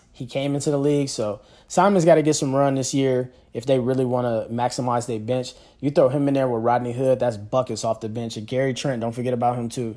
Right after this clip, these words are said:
Gary Trent Junior. Um, and then the last team I got on the Western Conference, I got the New Orleans Pelicans. <laughs> Yep. I know, Lakers, basically the Lakers, Lakers two point oh.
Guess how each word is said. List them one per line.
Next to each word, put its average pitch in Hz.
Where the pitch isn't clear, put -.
Gary 120
Trent 120
Junior. 113
Um, 123
and 143
then 165
the 165
last 202
team 196
I 175
got 165
on 143
the 147
Western 156
Conference, 165
I 127
got 156
the 170
New 170
Orleans 185
Pelicans. 156
<laughs> 208
Yep. 156
I 123
know, 151
Lakers, 151
basically 143
the 135
Lakers, 151
Lakers 139
two 165
point 151
oh. 160